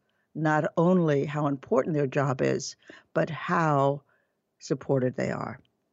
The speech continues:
And, you know, I was thinking maybe for my next series that I would do Visual Machine, Letting the Workplace Speak, which I love as well. So many sh-, machines, so little time.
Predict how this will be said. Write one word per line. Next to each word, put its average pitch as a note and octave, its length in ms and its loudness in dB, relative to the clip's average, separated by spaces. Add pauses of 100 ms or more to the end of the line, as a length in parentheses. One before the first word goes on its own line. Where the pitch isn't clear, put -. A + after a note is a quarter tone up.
(1160)
And, B3+ 140 6
you B3+ 60 8
know, C4 160 8
I B3+ 60 6
was B3 140 4
thinking E4+ 300 2
maybe G3 380 6
for D#3 180 -4
my D#3 160 -2
next G#3 300 -2
series D3+ 540 2
that D#3+ 100 -2
I D#3 100 2
would D3+ 140 2
do E3+ 160 4
Visual D3+ 320 -2
Machine, D3 520 4
Letting C#3+ 300 4
the C#3+ 80 2
Workplace C#3+ 560 0
Speak, C3 360 -2
which - 160 -6
I B2+ 140 0
love B2 640 -2
as B2+ 180 -8
well. C3+ 500 -2 (560)
So D3 220 0
many C#3 280 2
sh-, - 200 -8
machines, F3+ 560 4
so D#3+ 220 2
little D3 260 -2
time. F#3 640 -2